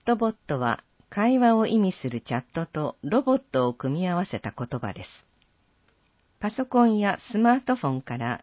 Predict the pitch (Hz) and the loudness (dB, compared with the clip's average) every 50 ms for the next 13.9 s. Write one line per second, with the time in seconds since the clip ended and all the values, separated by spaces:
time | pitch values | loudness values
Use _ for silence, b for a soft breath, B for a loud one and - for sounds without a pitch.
0 | - - - 208 214 240 240 - - - 180 151 156 170 180 196 190 - 190 185 | -10 -8 -4 -2 -2 -2 -2 0 0 0 0 0 0 0 0 0 0 0 0 0
1 | 180 180 175 175 180 170 165 196 247 247 240 226 214 214 - 220 220 - - - | 0 2 2 2 2 2 2 4 4 4 4 2 2 0 0 -2 -4 -4 -6 -6
2 | 180 180 151 135 127 - - _ - - 208 226 233 226 214 208 - - 196 196 | -4 -4 -4 -4 -6 -8 -10 _ -8 -2 0 2 2 2 2 0 -2 -2 -2 -2
3 | 196 - - 196 202 196 - 190 - - - - 185 175 170 - - 170 165 170 | -2 -2 -2 -4 -4 -4 -4 -6 -8 -8 -10 -10 -8 -8 -8 -6 -4 -4 -4 -4
4 | - _ _ _ _ _ _ _ _ _ - - 196 208 208 262 262 254 247 175 | -4 _ _ _ _ _ _ _ _ _ -6 -2 -2 0 2 4 4 4 4 2
5 | 123 113 113 110 104 131 147 156 - - - 127 127 120 - - - - - - | 0 -2 -2 -2 -2 -2 -2 -4 -4 -6 -6 -6 -6 -8 -10 -12 -14 -14 -14 -16
6 | - - _ _ _ _ _ _ _ _ _ _ _ _ _ _ _ _ _ _ | -18 -20 _ _ _ _ _ _ _ _ _ _ _ _ _ _ _ _ _ _
7 | _ _ _ _ - 196 233 247 240 226 196 170 156 151 - - 190 226 233 208 | _ _ _ _ -2 0 2 2 2 2 0 0 0 -2 -2 -2 0 2 2 2
8 | 214 220 - 214 202 190 180 - - - 131 120 - 123 120 123 139 147 190 190 | 2 0 0 0 0 0 0 -4 -6 -8 -6 -4 -4 -4 -2 -2 -2 -4 -4 -4
9 | - 156 127 123 123 - - 131 127 143 143 127 120 - 117 113 - _ _ b | -4 -4 -4 -4 -6 -6 -8 -6 -4 -2 -2 -2 -2 -4 -4 -6 -8 _ _ b
10 | b b b b b b b - - - 190 202 202 202 - - - 156 143 139 | b b b b b b b -16 -8 -4 -2 -2 -2 -2 -4 -6 -4 -2 -2 -2
11 | - 185 196 208 202 - - 190 175 156 120 123 123 120 123 123 - - - 147 | -2 -4 -4 -4 -4 -4 -4 -2 -2 -2 -4 -4 -6 -4 -4 -4 -6 -8 -10 -8
12 | 143 190 226 247 240 - 262 240 202 151 135 135 123 147 143 135 123 - - - | -4 0 0 0 0 0 0 0 0 0 0 -2 -2 -2 -2 -2 -2 -4 -4 -6
13 | 123 135 135 120 110 110 107 104 - - 87 87 95 104 - - - | -4 -4 -2 -2 -4 -4 -6 -10 -10 -10 -10 -10 -10 -10 -12 -16 -20